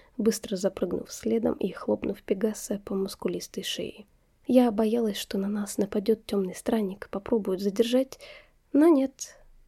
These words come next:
Он успел вскочить на ноги, но лишь молча смотрел, как мы сбегаем, даже не пытаясь препятствовать. И дело было не в мощности удара копыт Пегаса и временной дезориентации в пространстве, отнюдь нет.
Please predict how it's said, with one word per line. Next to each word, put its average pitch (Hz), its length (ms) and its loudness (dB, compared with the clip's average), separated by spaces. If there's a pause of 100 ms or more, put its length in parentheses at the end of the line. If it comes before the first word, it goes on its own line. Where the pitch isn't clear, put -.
(140)
Он 269 140 4
успел 240 340 2
вскочить - 480 -4
на 202 160 0
ноги, 208 360 0 (340)
но 233 120 4
лишь 285 360 -4
молча 262 400 -2
смотрел, 226 480 -2
как 185 200 -4
мы 190 140 2
сбегаем, 190 580 0
даже 240 240 2
не 269 160 4
пытаясь - 840 -6
препятствовать. - 920 -12 (220)
И 226 120 4
дело 254 260 6
было 247 240 6
не 247 200 6
в 262 40 -2
мощности 269 600 -2
удара 190 320 0
копыт 202 380 -2
Пегаса 220 560 0
и 180 120 -4
временной 185 520 0
дезориентации 202 960 -2
в 202 80 -10
пространстве, - 720 -6
отнюдь 226 340 -2
нет. - 380 -6